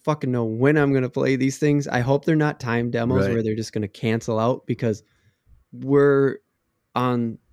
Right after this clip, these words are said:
Speaker 1: we're in the housing market right now.
Speaker 2: Oh,
Speaker 1: And
Speaker 2: yep, yep.
Speaker 1: it's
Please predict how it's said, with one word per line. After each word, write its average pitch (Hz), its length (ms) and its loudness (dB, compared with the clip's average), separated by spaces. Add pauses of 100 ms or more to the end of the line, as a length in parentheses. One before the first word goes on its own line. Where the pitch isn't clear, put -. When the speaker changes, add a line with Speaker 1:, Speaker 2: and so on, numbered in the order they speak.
(380)
Speaker 1:
we're 151 180 2
in 151 260 4
the 135 80 4
housing 120 380 0
market 107 420 -10
right 104 180 -8
now. 101 300 -14 (1200)
Speaker 2:
Oh, 107 140 -8
Speaker 1:
And 110 400 0 (100)
Speaker 2:
yep, 95 220 -6
yep. - 0 - (300)
Speaker 1:
it's 117 280 -2